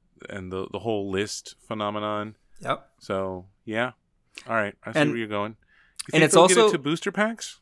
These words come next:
Speaker 1: Hmm.
Speaker 2: Yeah, yeah, and I, and I think that it also lets them say, "Hey, look,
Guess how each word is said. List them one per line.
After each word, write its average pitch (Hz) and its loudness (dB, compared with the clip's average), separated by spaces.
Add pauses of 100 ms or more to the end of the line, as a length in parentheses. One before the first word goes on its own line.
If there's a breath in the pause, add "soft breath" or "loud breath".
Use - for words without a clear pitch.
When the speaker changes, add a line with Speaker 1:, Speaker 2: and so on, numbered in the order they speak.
Speaker 1:
Hmm. 131 -10 (160)
Speaker 2:
Yeah, 170 6
yeah, 120 2
and 156 8
I, 170 10
and 175 4
I 170 8
think 220 0
that 147 2
it 139 -2
also 165 4
lets 135 0
them 131 -2
say, 120 0
"Hey, 180 2
look, 151 -4